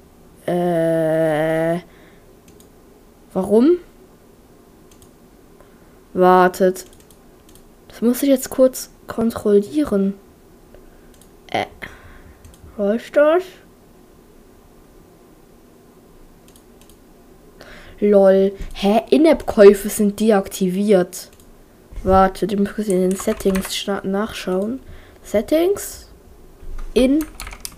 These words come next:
In-App. Gibt es nicht in den Settings. Warte, ich glaub, Brawl Stars. Please enable In-App-Käufe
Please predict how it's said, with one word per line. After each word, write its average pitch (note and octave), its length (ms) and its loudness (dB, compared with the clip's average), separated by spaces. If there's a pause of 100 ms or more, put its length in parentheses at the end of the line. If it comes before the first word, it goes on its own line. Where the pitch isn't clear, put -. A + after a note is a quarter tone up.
(920)
In-App. A#3 500 2 (1120)
Gibt C4 220 -4
es - 140 -10
nicht A3 320 -2
in G#3 80 -4
den G3 160 -2
Settings. G3 560 -4
Warte, F#3 180 -6
ich - 160 -18
glaub, G#3 160 -14 (140)
Brawl G3 240 0
Stars. - 800 -6 (880)
Please D4 340 6 (160)
enable B3+ 420 8
In-App-Käufe C#4+ 1400 6